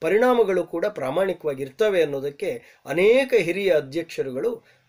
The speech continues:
ಆ ಎಲ್ಲ ಅಕಾಡೆಮಿ ಪ್ರಾಧಿಕಾರಗಳಲ್ಲಿ ಕೆಲಸ ಮಾಡಿದ್ದಾರೆ ಮತ್ತು ಎಲ್ಲ ಸರ್ಕಾರಗಳು ಕೂಡ ಇದನ್ನು ಬಲಪಡಿಸುವ ಪ್ರಯತ್ನವನ್ನು ಮಾಡಿದ್ದಾರೆ. ಆ ಹಿನ್ನೆಲೆ ಒಳಗಡೆ ಇದು ಮನೆ ಕಟ್ಟುವ ಕೆಲಸವೇ ಹೊರತು ಮನೆ ಮುರಿಯುವ ಕೆಲಸ ಅಲ್ಲ ಅನ್ನೋದನ್ನ ಮಾನ್ಯ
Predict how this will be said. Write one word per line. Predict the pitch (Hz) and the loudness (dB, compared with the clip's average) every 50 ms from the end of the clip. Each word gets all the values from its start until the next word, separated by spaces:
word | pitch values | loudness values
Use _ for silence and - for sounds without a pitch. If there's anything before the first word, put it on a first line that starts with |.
| _ _ - | _ _ -2
ಆ | 139 151 147 143 | 0 2 2 2
ಎಲ್ಲ | 135 135 151 185 202 196 175 | 0 0 0 2 2 2 2
ಅಕಾಡೆಮಿ | 147 - 160 156 156 147 143 139 139 135 127 | 2 2 2 2 2 2 0 -2 -4 -8 -8
ಪ್ರಾಧಿಕಾರಗಳಲ್ಲಿ | - 127 131 143 147 - - - 160 147 139 131 127 123 123 127 | -8 -6 -6 -4 -6 -4 -2 -2 0 0 -2 -2 -6 -8 -8 -8
ಕೆಲಸ | 123 147 143 131 - 147 | -6 -6 -6 -6 -6 -8
ಮಾಡಿದ್ದಾರೆ | 120 113 107 98 - - - - _ _ _ _ _ - - - - - | -10 -10 -12 -16 -20 -20 -20 -20 _ _ _ _ _ -20 -20 -12 -4 -2
ಮತ್ತು | 240 247 - 254 220 | -2 0 2 2 2
ಎಲ್ಲ | 180 160 165 202 233 254 254 | 4 4 2 2 4 4 4
ಸರ್ಕಾರಗಳು | 220 - 190 175 175 - - 220 220 220 220 208 196 185 180 | 4 4 2 0 0 0 -2 0 2 2 2 2 2 0 0
ಕೂಡ | 175 - 180 175 | -2 -4 -4 -4
ಇದನ್ನು | 196 185 156 165 160 143 | -4 -4 -4 -4 -4 -2
ಬಲಪಡಿಸುವ | 127 139 160 196 214 233 226 214 - - 202 175 156 | -2 0 0 2 2 2 2 2 2 -2 -2 -4 -2
ಪ್ರಯತ್ನವನ್ನು | - - 147 151 151 - - 135 123 127 139 151 | 0 2 2 2 2 0 -6 -10 -10 -8 -8 -8
ಮಾಡಿದ್ದಾರೆ. | 127 107 117 117 113 92 - - - _ _ _ _ _ _ _ _ _ _ _ _ _ - | -8 -8 -10 -10 -12 -14 -18 -20 -20 _ _ _ _ _ _ _ _ _ _ _ _ _ -4
ಆ | 139 175 220 | 0 2 2
ಹಿನ್ನೆಲೆ | 240 208 233 240 220 220 202 185 | 4 4 4 4 4 4 4 4
ಒಳಗಡೆ | 165 147 135 131 120 120 120 135 175 - _ _ _ _ _ _ - | 4 2 0 -2 -4 -6 -8 -8 -8 -10 _ _ _ _ _ _ -4
ಇದು | 160 170 170 185 185 220 240 - _ _ _ - | -2 2 2 4 2 2 0 -4 _ _ _ -10
ಮನೆ | 139 139 151 175 196 214 | -4 -2 0 2 2 2
ಕಟ್ಟುವ | 214 - 226 226 - _ - 254 240 233 226 | 2 0 0 0 -2 _ -2 2 4 4 4
ಕೆಲಸವೇ | 214 - 190 180 190 - - 185 175 165 | 4 2 -2 -2 -2 -2 0 2 4 4
ಹೊರತು | 151 151 151 175 180 - - 127 127 151 - _ _ - | 4 4 4 2 0 -2 -6 -6 -6 -8 -12 _ _ -10
ಮನೆ | 131 131 147 175 208 226 220 | -4 -2 0 4 4 4 4
ಮುರಿಯುವ | 190 170 196 220 247 262 269 254 247 220 | 4 4 2 4 4 4 4 4 4 4
ಕೆಲಸ | - - 180 175 170 - 190 | 4 2 0 0 0 0 -2
ಅಲ್ಲ | 151 139 139 180 214 220 208 196 | -2 0 0 0 2 4 4 4
ಅನ್ನೋದನ್ನ | 180 170 160 156 147 135 160 208 214 156 120 113 127 - _ _ _ _ - | 4 4 4 2 2 2 0 0 0 -2 -4 -6 -10 -14 _ _ _ _ -4
ಮಾನ್ಯ | 151 165 175 175 170 165 151 | -2 0 2 2 4 2 2